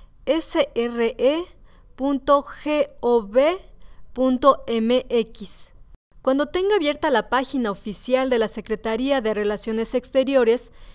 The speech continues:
diríjase a la Liga del Instituto de Mexicanos en el Exterior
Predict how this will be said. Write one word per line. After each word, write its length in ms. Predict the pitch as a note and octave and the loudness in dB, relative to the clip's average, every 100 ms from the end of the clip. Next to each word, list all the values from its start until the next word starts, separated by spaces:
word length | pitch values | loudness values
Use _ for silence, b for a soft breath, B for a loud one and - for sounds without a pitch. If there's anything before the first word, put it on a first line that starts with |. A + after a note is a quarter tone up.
| b A3 | b -6
diríjase 600 | C4 C4+ E4 G#4+ G4+ D4 | -2 0 0 0 -2 0
a 40 | |
la 140 | A3 G#3+ | 0 0
Liga 340 | B3 C#4 D#4 | -2 -2 0
del 140 | A3 | 0
Instituto 580 | G#3 - G#3 - D4+ F4+ | -2 -6 -10 -8 -4 0
de 140 | D#4 G#3+ | 0 -2
Mexicanos 720 | G#3 G#3 - B3 C#4 D4+ D4 | -4 -8 -6 -4 -2 -2 -2
en 100 | A3+ | -2
el 140 | G#3 | -2
Exterior 560 | G#3 - A3+ A#3 C#4 | -4 -2 0 2 0